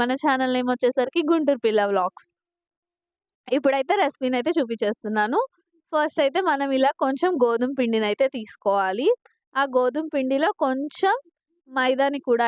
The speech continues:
అయితే యాడ్ చేసుకోండి. మైదా ఎక్కువ వేయాల్సిన అవసరం లేదు, just కొంచెం మైదాని వేస్తే చాలు. మైదా వేసేసిన తర్వాత అందులో కొంచెం నూనె, ఉప్పు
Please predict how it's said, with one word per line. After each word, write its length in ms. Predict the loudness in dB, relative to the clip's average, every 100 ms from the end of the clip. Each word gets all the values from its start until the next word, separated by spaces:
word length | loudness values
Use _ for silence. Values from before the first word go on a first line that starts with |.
| 0
అయితే 180 | 2 0
యాడ్ 220 | 0 -2 -2
చేసుకోండి. 460 | -2 -2 -4 -2 0 0
మైదా 280 | 0 2 0 0
ఎక్కువ 280 | _ -2 0 2
వేయాల్సిన 360 | 2 0 2 0
అవసరం 280 | 0 -2 0
లేదు, 160 | 2 2 2
just 200 | 0 0 -2
కొంచెం 340 | -2 0 0 0
మైదాని 400 | -2 -2 -2 0
వేస్తే 260 | -2 -2 -2 0
చాలు. 340 | 0 0 0 -2 _ _ _ _ _ _ -2
మైదా 260 | 0 2 2
వేసేసిన 420 | 2 2 -2 -2 0 2
తర్వాత 380 | 2 0 0 0 0
అందులో 260 | -2 0 -2 -2
కొంచెం 400 | -4 -6 -4 -4 -2 -2
నూనె, 380 | -2 0 0 -2 -4 _ _ _ _ _ -4
ఉప్పు 400 | -4 _ -6 0